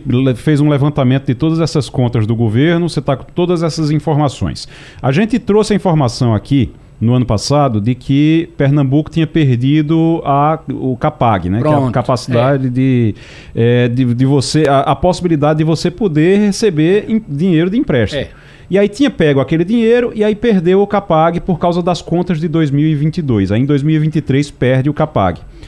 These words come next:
Speaker 1: Dois mil e vinte e quatro, aí passou dois mil e vinte e três recuperando as contas,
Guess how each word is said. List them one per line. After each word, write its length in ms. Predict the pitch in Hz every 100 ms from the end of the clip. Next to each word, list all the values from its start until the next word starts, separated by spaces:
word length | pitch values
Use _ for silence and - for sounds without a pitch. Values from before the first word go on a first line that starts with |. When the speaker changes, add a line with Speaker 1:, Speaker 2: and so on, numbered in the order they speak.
| - - -
Speaker 1:
Dois 180 | 139 151
mil 100 | 208
e 40 |
vinte 180 | 196 190
e 40 |
quatro, 220 | - 175 160
aí 60 |
passou 420 | 143 202 185 226
dois 200 | 233 214
mil 120 | 165 190
e 60 |
vinte 220 | 170 175
e 40 | 160
três 320 | - 135 123
recuperando 1000 | 123 120 143 165 165 185 226 220 233 247 -
as 160 | 117 -
contas, 720 | 147 180 208 208 208 -